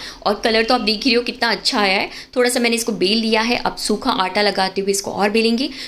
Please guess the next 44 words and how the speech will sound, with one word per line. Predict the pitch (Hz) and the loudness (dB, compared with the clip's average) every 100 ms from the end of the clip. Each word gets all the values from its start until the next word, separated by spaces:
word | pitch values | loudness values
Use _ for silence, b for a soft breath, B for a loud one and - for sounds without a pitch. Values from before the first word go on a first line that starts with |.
| B | B
तो | 208 | -2
ये | 220 | 0
आटा | 185 190 220 | 0 0 2
वही | 233 302 | 2 0
है | 269 277 | -2 -2
जो | 262 | 0
पापड़ | 214 170 196 | -2 0 2
वाला | 202 208 | 2 2
आटा | - 185 202 | 0 -2 0
है | 202 | 0
हमारा, | 196 190 196 | 0 2 2
उड़द | - 185 180 | 2 0 2
और | 190 | 2
मूंग | 190 175 170 | 2 2 4
दाल | 180 | 2
वाला, | 180 233 | 2 -2
वही | 220 190 - | 0 -2 -2
आटा | 185 170 196 - B B - | -4 -4 -6 -8 B B -4
लगा | 175 175 170 | -2 0 -2
के | - | -4
और | - | -2
इसको | 349 349 | -2 0
वापस | 247 208 | 0 0
से | 202 | 0
बेलना | 185 165 90 | 0 0 -2
है। | - B B | -4 B B
तो | 247 | -6
जितना | - 214 226 262 | -2 0 2 0
आप | 339 | 2
अच्छे | 294 262 269 | -2 0 -2
से | 262 | -2
इसको | 254 247 | 0 0
बेल | 180 208 | 2 0
सको, | 214 - 175 | 0 -4 -4
जितना | 175 170 208 247 277 | -6 -2 0 0 0
पतला | 330 233 226 254 | 0 -2 0 0
आप | 254 | 2
बना | 214 208 220 | 2 2 2
सको | 240 240 | 0 0
उतना | 226 202 214 | -2 0 0
पतला | 233 190 - 165 | 0 -4 -4 -4
बनाओ, | 160 165 B B - | -4 -8 B B -4
ज़रूरत | 233 262 254 | 0 0 2
पड़े | 262 254 | 2 2